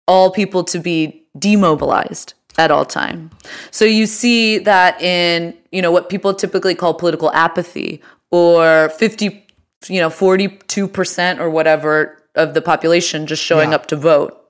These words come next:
Speaker 1: right? That, and then, you know, that it, it, that basically the, um,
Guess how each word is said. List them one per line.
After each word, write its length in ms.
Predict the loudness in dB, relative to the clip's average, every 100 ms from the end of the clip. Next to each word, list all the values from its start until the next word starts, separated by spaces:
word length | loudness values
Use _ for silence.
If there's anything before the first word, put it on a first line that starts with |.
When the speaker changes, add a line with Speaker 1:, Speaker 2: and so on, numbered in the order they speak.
| _ 0
Speaker 1:
right? 460 | 2 2 0 -4 -20 -20 -20 -20 -20 -20 _ _ _ _ 0
That, 440 | 4 6 4 4
and 160 | 2 4
then, 300 | 2 2 -2
you 140 | -2
know, 240 | 0 0 2
that 240 | 2 2
it, 280 | 2 -2 -4
it, 300 | -6 -6 -2
that 160 | -2
basically 680 | 2 0 -2 -2 0 2 0 -2 -12
the, 560 | -10 -8 -6 -4 -4 -4
um, 500 | -2 2 2 0 -6